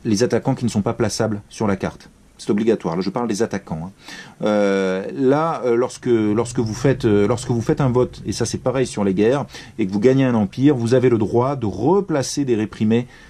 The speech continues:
sur la, sur la carte qui vient, que vous venez de gagner, hein. Vous avez le droit de les remettre. Mais par contre, là, c'est facultatif. Vous n'êtes pas obligé. Mais si, si vous le souhaitez, vous pouvez tout à fait prendre les réprimés d'un empire que vous venez de gagner, par exemple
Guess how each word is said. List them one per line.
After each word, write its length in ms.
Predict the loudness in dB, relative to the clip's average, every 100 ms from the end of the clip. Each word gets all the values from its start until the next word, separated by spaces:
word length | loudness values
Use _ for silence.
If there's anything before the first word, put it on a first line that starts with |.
| -20 -12
sur 340 | -6 0 2
la, 540 | 2 0 -4 -6 -12 -12
sur 380 | -10 -2 0
la 100 | 0
carte 260 | -2 -6 -8
qui 120 | -12
vient, 260 | -2 0 0
que 140 | -2
vous 60 | 0
venez 180 | 0 2
de 40 |
gagner, 280 | 4 4 0 -12 -12
hein. 120 | -12 -14 -20 -2
Vous 80 |
avez 80 | 2
le 80 | 4
droit 120 | 2
de 40 | 2
les 60 |
remettre. 260 | 2 0 0
Mais 140 | -2 -2
par 120 | 0
contre, 140 | -2
là, 60 | -2
c'est 120 | -2
facultatif. 680 | -2 -2 -2 -2 -2 -4 -6
Vous 60 | 0
n'êtes 160 | 0 2
pas 80 |
obligé. 360 | 2 2 2 2
Mais 100 | 0
si, 260 | -2 -6 -6 -10 -18 -10
si 180 | -6 -2
vous 100 | -2
le 60 |
souhaitez, 340 | 0 0 4 4
vous 160 | 4
pouvez 300 | -2 2 2
tout 120 | 2 -2
à 80 |
fait 100 | 0
prendre 240 | 0 0 0
les 60 |
réprimés 400 | 0 0 0 2
d'un 160 | 4 2
empire 260 | 2 -2 -2
que 60 |
vous 80 | 0
venez 160 | 2 2
de 40 |
gagner, 280 | 2 2 0
par 180 | -4 -4
exemple 320 | -2 -4